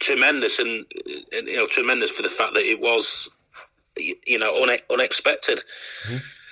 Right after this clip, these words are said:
Speaker 1: And I suppose the trick is now where they go, isn't it? That's, uh, you know, in,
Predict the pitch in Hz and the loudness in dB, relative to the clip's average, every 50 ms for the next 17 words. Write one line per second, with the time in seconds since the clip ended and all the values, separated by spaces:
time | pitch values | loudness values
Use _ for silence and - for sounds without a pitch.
0 | - - - - _ _ 131 139 135 131 131 127 127 143 147 143 - - 165 139 | -18 -18 -20 -20 _ _ 2 4 4 4 2 2 4 4 4 4 4 2 2 2
1 | 135 135 123 - 151 143 - 143 123 127 135 131 131 131 135 131 127 127 - 135 | 2 4 4 2 2 2 0 -2 2 2 2 2 4 4 2 2 2 2 2 2
2 | 147 151 143 131 131 123 123 117 104 101 95 117 117 - - - - - - - | 2 4 4 2 0 0 0 -2 -4 -2 0 -2 -2 0 0 2 2 2 2 2
3 | - - - - - - - - - - - - - _ - 127 123 120 110 110 | 0 -2 -4 -10 -6 -6 -6 -6 -6 -8 -10 -10 -8 _ -2 0 2 2 2 4
4 | 113 107 123 123 120 | 2 2 0 0 -4